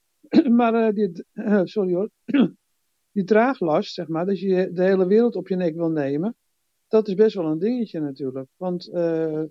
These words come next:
ja, we, we, ik, ik werk dan zelf ook heel veel met mensen. Maar <clears throat> het is ook heel belangrijk om het weer af te sluiten. Omdat, eh, anders blijf je erin hangen.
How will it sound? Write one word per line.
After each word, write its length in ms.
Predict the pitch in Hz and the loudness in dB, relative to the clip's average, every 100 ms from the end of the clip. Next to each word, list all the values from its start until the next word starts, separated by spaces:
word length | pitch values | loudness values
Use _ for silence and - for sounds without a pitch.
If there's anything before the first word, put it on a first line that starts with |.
| _ | _
ja, 300 | _ 196 170 151 | _ -4 -2 -2
we, 80 | 165 | -4
we, 360 | 160 165 165 - _ - _ | 0 0 0 -4 _ -20 _
ik, 240 | 190 151 _ | -14 -14 _
ik 140 | 165 | -16
werk 220 | 156 160 151 | -8 -8 -6
dan 120 | 147 | -8
zelf 260 | 165 156 | -6 -6
ook 220 | 170 160 160 | -4 -6 -2
heel 180 | 165 | -4
veel 120 | 160 160 | -4 -6
met 140 | 147 | -6
mensen. 500 | 160 185 190 190 190 _ _ _ _ _ _ | -6 -6 -8 -10 -14 _ _ _ _ _ _
Maar 220 | 220 208 - _ | -2 -2 -4 _
<clears throat> 0 | 311 240 170 | 4 4 4
het 120 | - | -2
is 100 | 208 | -2
ook 100 | 226 | 0
heel 180 | 220 214 | 0 0
belangrijk 420 | 214 214 202 190 | 0 0 -2 -2
om 100 | 185 | -4
het 100 | 170 | -4
weer 120 | 190 | -4
af 180 | 247 247 | -6 -8
te 100 | 170 | -12
sluiten. 560 | - 147 135 135 131 - _ _ _ _ _ _ - | -6 -4 -4 -6 -12 -16 _ _ _ _ _ _ -20
Omdat, 460 | - 175 170 170 - | -8 -4 0 -2 -2
eh, 260 | 180 170 160 151 _ _ _ _ _ | 0 0 0 -6 _ _ _ _ _
anders 240 | 196 190 | -2 0
blijf 300 | 180 185 185 | 4 4 2
je 100 | 170 | 0
erin 200 | 175 175 | 0 0
hangen. 480 | 156 208 180 151 240 | 0 0 0 -2 -4